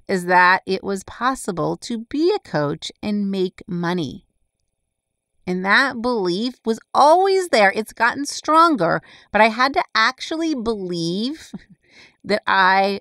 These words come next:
was a coach and that I had the ability to make money as a coach when I started. All right, and the same thing goes for the one hundred and twenty-five pound Andrea,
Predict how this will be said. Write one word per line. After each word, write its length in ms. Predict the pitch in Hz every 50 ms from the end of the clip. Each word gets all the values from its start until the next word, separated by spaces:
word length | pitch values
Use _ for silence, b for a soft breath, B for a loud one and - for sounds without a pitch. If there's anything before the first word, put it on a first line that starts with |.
| _ _ -
was 160 | 185 190 175
a 80 | 175 165
coach 420 | - 190 160 165 202 226 - - - -
and 160 | 185 175 175
that 80 | 175
I 100 | 170 165
had 160 | 170 165 160 165
the 120 | 175 170
ability 380 | 170 160 160 160 165 165 160 160
to 160 | - - 170
make 200 | 160 160 - -
money 240 | 151 151 165 190 -
as 160 | - 202 196
a 80 | 226
coach 560 | 226 - - 247 247 262 247 - - - - - _ _ _ _ _
when 180 | - 170 175 165
I 80 | 160
started. 460 | 165 - - 139 139 135 131 - _ - _ _ _ _ _ _ _ _ _ _ _ _ _ _ _ _ _ _ _ -
All 60 | 202 214
right, 60 | -
and 160 | - 240 240
the 120 | 247 262
same 360 | - - - 294 320 415 508 480
thing 180 | - 339 349 349
goes 320 | 262 220 190 190 202 202
for 160 | - - 202 185
the 160 | 185 190 185
one 160 | 185 190 190
hundred 260 | 190 208 202 202 196
and 80 | 190 185
twenty-five 600 | - 185 170 180 175 175 - 175 165 160 156 -
pound 260 | - 165 147 147 143
Andrea, 480 | - 170 175 175 170 160 143 147 - -